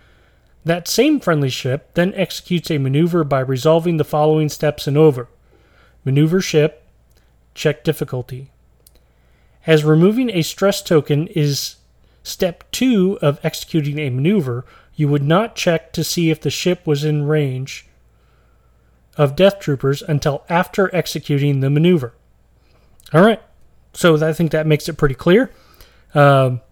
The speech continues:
if the ship's final position is at range two, then it removes the stress. All right, and now we're going to look at the mid-tier lists at the, uh, let me get this right, the U K Games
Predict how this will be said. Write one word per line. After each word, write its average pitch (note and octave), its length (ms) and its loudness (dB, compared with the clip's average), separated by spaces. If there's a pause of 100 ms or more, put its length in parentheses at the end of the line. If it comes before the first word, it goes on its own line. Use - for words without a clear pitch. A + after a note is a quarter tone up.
(1600)
if D#3+ 140 -4
the D3 80 -2
ship's - 260 -4
final E3+ 300 -2
position F3+ 380 -2
is D3 100 -2
at D3+ 100 -4
range D#3 300 -2
two, A#3 220 0
then E3 120 2
it D#3 40 -2
removes C#3+ 380 -2
the F3 60 -4
stress. - 460 -8 (1120)
All B3 80 8
right, C4 320 4
and A3 160 4
now C4+ 180 4
we're C4+ 160 2
going A#3 420 4
to G#3 200 0
look G3 260 2
at F3+ 280 -2
the E3+ 180 0
mid-tier F3 720 0
lists C#3 540 -2 (120)
at E3 480 0
the, D3+ 800 -2 (440)
uh, C3+ 420 -2
let C3+ 120 -6
me C#3 100 -6
get C3 200 -6
this C#3 200 -4
right, C#3+ 400 0 (320)
the D3 640 -2
U D#3 340 2
K F#3 460 2
Games F3+ 500 0